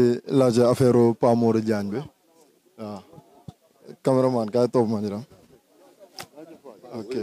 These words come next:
Salaamaaleykum, sama waay, ça va? Yaa ngi si jàmm? Tur bi?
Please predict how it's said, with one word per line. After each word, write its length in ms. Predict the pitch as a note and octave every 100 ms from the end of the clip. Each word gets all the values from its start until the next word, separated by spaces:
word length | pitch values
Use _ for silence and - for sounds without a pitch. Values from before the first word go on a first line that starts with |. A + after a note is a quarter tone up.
| G#2 - B2+ B2 - _
Salaamaaleykum, 840 | - - B2+ A2 A2 G#2 G#2 F#2 F#2
sama 220 | B2 A#2
waay, 180 | A2 F#2+ -
ça 160 | - A2+
va? 160 | G#2 A2+ _ _ - C#3 C3+ B2+ A#2+ A2 - -
Yaa 120 | A2+
ngi 100 | A2+
si 100 | A2+
jàmm? 200 | A2+ F#2 - - B2+ A#2+ A2
Tur 180 | - C3
bi? 120 | G#2+